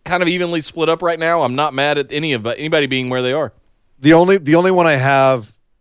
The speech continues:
Speaker 2: that I can think of is one that actually re-, re-, it would require other booking to get there, and that's Bray Wyatt would have to not be a champion, go to Raw,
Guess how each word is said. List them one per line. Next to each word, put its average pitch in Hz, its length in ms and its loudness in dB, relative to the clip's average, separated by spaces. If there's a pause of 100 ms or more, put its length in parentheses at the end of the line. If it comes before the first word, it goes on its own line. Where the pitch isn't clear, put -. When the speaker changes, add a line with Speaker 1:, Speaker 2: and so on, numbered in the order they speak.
(100)
Speaker 2:
that 139 80 0
I 143 60 2
can 131 140 -8
think 139 320 -4
of 110 400 -2
is 131 180 0
one 143 340 2
that 127 200 0
actually 135 340 -2
re-, 123 400 -4
re-, 151 240 -2
it 143 40 6
would 139 140 4
require 156 600 2
other 139 220 0
booking 123 380 -4
to 113 100 -8
get 120 260 -4
there, 143 300 0 (440)
and 123 220 -2
that's 135 380 0
Bray 127 380 -2
Wyatt 123 460 2 (520)
would 127 160 0
have 131 220 0
to 131 100 -2
not 127 460 -2
be 135 120 0
a 131 60 2
champion, 113 680 -2 (540)
go 139 180 6
to 139 60 6
Raw, 120 480 4